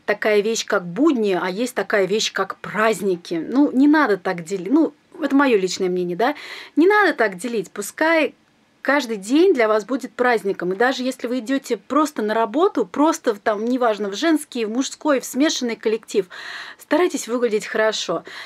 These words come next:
Ну, это не так трудно, не знаю, там, на ту же водолазочку одеть какую-то брошечку, блеск в глазах, э, блеск на губах, реснички с тушью, и вы уже выглядите прекрасно. Просто не забывайте об этом.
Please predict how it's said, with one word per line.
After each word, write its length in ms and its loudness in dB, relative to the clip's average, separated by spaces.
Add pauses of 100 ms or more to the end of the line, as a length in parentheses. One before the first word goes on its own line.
(140)
Ну, 160 4
это 240 2
не 100 6
так 280 0
трудно, 480 2
не 180 0
знаю, 340 2
там, 220 -4
на 100 -2
ту 160 -2
же 120 0
водолазочку 640 2
одеть 240 2
какую-то 360 -4
брошечку, 640 0
блеск 340 0
в 40 -18
глазах, 600 2
э, 100 4
блеск 380 0
на 80 -2
губах, 480 0
реснички 560 -2
с 80 -8
тушью, 460 2
и 520 0
вы 260 -4
уже 220 0
выглядите 460 0
прекрасно. 440 -2
Просто 280 -6
не 80 -2
забывайте 480 0
об 100 -2
этом. 240 -4